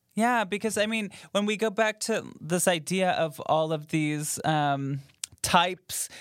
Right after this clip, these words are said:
these ghost types in everybody's hometown, <laughs> they, a lot of times when you look into it more,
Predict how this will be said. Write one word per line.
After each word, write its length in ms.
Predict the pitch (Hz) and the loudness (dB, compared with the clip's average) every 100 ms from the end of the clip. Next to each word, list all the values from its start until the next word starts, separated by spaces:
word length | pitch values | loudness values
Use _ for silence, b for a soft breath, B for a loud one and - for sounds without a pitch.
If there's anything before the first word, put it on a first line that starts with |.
| B | B
these 180 | 170 147 | -2 -2
ghost 540 | 147 180 185 196 - | 2 2 2 -2 -6
types 480 | - 190 175 - - | 0 2 2 -4 -4
in 500 | 69 90 98 139 170 | -4 -4 0 2 4
everybody's 600 | 180 175 165 175 165 156 | 2 2 0 2 0 0
hometown, 760 | 165 175 175 175 151 139 143 143 B B B | 0 0 0 2 4 2 0 -2 B B B
<laughs> 280 | _ _ | _ _
they, 720 | - 151 165 196 196 190 185 - _ _ _ - _ _ _ _ _ _ - - | -12 -2 2 2 2 0 -2 -4 _ _ _ -20 _ _ _ _ _ _ -10 -4
a 100 | 196 | 0
lot 200 | 196 226 | 2 2
of 100 | 277 | 2
times 260 | 254 254 226 | 0 0 0
when 120 | 220 | 0
you 100 | 208 | 0
look 240 | 196 208 | 0 0
into 240 | 208 240 254 | 0 0 0
it 80 | 185 | 0
more, 400 | 170 175 175 | 0 2 0